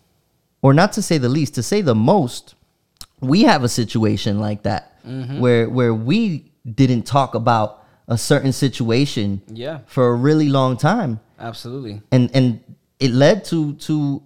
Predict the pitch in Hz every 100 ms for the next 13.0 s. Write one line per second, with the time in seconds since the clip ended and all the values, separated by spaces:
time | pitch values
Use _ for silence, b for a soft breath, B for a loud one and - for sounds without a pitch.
0 | - 127 147 170 180 165 143 139 180 233
1 | 120 113 127 123 123 127 120 117 117 123
2 | 139 208 170 151 165 151 135 127 160 208
3 | 147 - 139 117 117 113 117 117 120 135
4 | 127 123 135 123 127 120 117 117 110 160
5 | 185 - 127 87 110 107 117 113 B -
6 | - 123 92 _ b b b 170 156 135
7 | - 139 151 151 139 131 131 120 - 139
8 | 147 139 139 131 120 117 135 143 139 214
9 | 233 196 170 - 143 156 147 156 147 156
10 | 131 143 135 139 135 123 123 123 117 b
11 | b b - 135 131 139 147 165 190 185
12 | 147 139 127 131 135 131 127 127 -